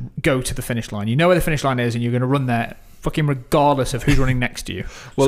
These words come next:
Speaker 1: sort,
Speaker 2: hi-,
Speaker 1: sort of
Speaker 2: hi-,
Speaker 1: attitude.
Speaker 2: his, his question, so he says, "Do you think it's important to keep an eye on the competition, or do you think it's better to just follow your own vision?" So I, the way I interpret that is he's like,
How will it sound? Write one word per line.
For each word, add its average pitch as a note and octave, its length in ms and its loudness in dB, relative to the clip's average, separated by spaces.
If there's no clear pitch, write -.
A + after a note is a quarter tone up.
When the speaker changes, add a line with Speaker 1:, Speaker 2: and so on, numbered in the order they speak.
Speaker 1:
sort, - 160 -10
Speaker 2:
hi-, B2 160 0
Speaker 1:
sort C3+ 260 0
of A2 60 -2
Speaker 2:
hi-, G#2 60 0
Speaker 1:
attitude. - 260 -2
Speaker 2:
his, D#3 240 2
his D#3 180 2
question, C3+ 540 0
so A#2+ 180 2
he A#2+ 60 4
says, A#2+ 220 0
"Do C3+ 100 0
you C3+ 80 4
think C3 160 -2
it's A#2 100 -4
important A2 400 0
to - 60 -12
keep A2 140 -4
an A2+ 80 0
eye A2 100 2
on A2 60 2
the G#2 80 -2
competition, G2 560 -4
or F#2 120 -2
do F2+ 140 -6
you F#2+ 80 -2
think G2 260 -4
it's E2 120 -6
better - 200 -4
to - 140 -14
just F#2+ 160 -6
follow F#2 240 -2
your E2+ 160 -4
own E2 140 -6
vision?" E2+ 420 -6
So G2 160 -2
I, - 180 -2
the A2 100 0
way C3 180 4
I B2 160 2
interpret A2+ 480 0
that G2 200 2
is E2+ 120 -4
he's F#2 180 -4
like, F#2 400 -4